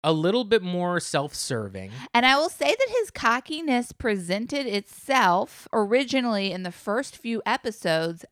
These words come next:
Speaker 2: as a resistance to being Anissa's partner.
Speaker 1: Right.
Speaker 2: 'Cause the Fessy that we were intro-, introduced to the first season, you almost feel like he would be like, "Yeah, we can make this work.
Speaker 1: Right.
Speaker 2: Yeah."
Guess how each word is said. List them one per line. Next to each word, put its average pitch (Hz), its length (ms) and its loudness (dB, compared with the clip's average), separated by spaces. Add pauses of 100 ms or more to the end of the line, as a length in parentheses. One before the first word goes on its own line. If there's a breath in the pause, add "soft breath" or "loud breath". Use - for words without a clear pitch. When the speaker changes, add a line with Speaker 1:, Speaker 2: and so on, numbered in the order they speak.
Speaker 2:
as 175 420 0 (280 loud breath)
a 180 80 2
resistance 190 840 0
to 196 120 0
being 180 240 0
Anissa's 165 540 -4 (100)
partner. 151 460 -6 (160)
Speaker 1:
Right. 160 240 8
Speaker 2:
'Cause 226 180 4
the 233 100 4
Fessy 311 400 0
that 302 140 0
we 233 140 -2
were 240 100 2
intro-, 208 300 0 (280)
introduced 196 500 -2
to 190 100 0
the 170 100 -2
first 302 340 -4
season, 220 340 -2 (220 loud breath)
you 254 140 0
almost 320 380 2
feel 254 200 4
like 220 160 4
he 254 120 -4
would 240 140 -2
be 240 120 -2
like, 247 220 -2
"Yeah, 466 160 2
we 392 100 6
can 427 160 -2
make 175 180 0
this 175 220 -2
work. 196 400 0
Speaker 1:
Right. 494 80 4
Speaker 2:
Yeah." 285 300 8